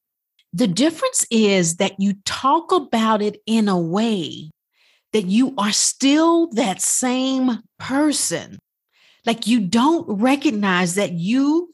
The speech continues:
have control. Like, you still think, "I'm that same person and it's outside of me and I will do the same thing again." Okay? When you describe it that way, it is such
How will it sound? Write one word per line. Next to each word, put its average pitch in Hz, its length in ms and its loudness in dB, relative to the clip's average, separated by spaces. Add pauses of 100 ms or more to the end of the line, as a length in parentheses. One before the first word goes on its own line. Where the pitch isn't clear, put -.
have 226 280 -6
control. 240 720 0
Like, 180 240 -4
you 208 180 0
still 285 460 0
think, 240 320 -4 (340)
"I'm 170 140 -2
that 165 160 0
same 330 400 0
person 269 540 -2 (340)
and 190 380 0 (100)
it's 226 280 0
outside 285 720 0
of 294 140 -6
me 233 440 -10
and 185 220 -6 (140)
I 226 380 2
will 202 200 2
do 175 340 0
the 156 140 -2
same 175 540 0
thing 156 340 -6
again." 123 380 -8 (500)
Okay? 220 380 -4 (960)
When 226 160 2
you 262 120 4
describe 247 640 2
it 359 140 0
that 185 240 -2
way, 156 460 -2
it 262 120 0
is 277 180 2
such - 500 0